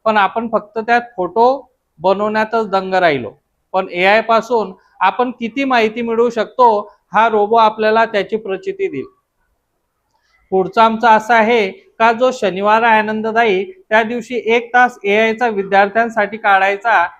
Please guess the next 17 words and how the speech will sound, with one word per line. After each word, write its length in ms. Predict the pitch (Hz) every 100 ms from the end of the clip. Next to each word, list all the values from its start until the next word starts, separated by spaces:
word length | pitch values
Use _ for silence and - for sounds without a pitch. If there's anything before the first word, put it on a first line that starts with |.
| _ -
त्यानंतर 460 | 208 226 233 240 240
त्यांना 360 | 214 202 226
सांगायचं 500 | 226 208 208 220 226
की 120 | 233
तुमच्या 400 | 220 214 208 254
मनातील 520 | 247 233 233 226 247 214
जे 160 | 240
काही 220 | 247 226
प्रश्न 380 | 226 214 202 226
आहेत 380 | 220 202 220 180 - _ _ -
ते 60 | 226
आदल्या 400 | 208 175 202 226
दिवशी 340 | 233 226 247
तुम्ही 280 | 240 226 226
वहीवर 400 | 214 202 214 202
लिहून 300 | 196 214 214
आणा. 240 | 214 226